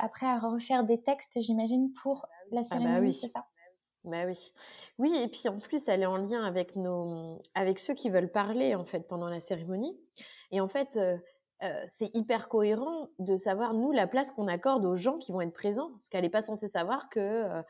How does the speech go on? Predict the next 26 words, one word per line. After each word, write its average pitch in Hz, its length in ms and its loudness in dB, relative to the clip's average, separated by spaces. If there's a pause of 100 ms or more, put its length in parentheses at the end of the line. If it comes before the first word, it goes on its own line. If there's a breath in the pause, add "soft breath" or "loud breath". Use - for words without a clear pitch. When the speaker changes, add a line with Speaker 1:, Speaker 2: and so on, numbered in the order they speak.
(340 loud breath)
Speaker 2:
le, 165 920 2
Léopold, 214 680 4
euh, 165 520 2
en 160 120 -6
fait, 240 220 -6
on 185 100 -4
le, 160 260 -2
on, 156 180 -8 (640)
on 180 60 -12
n'a 151 120 -12
pas 180 160 -2
de 170 120 -8
lien 247 240 0
et 185 160 -2
que 175 120 -6
pourtant 165 280 -6
il 214 140 2
a 170 60 2
envie 170 160 -4
de - 40 -16
parler, 196 320 0
mais 208 100 -4
on 156 80 -2
sait 220 180 -8
que, - 60 -16 (140)
enfin, 160 100 -12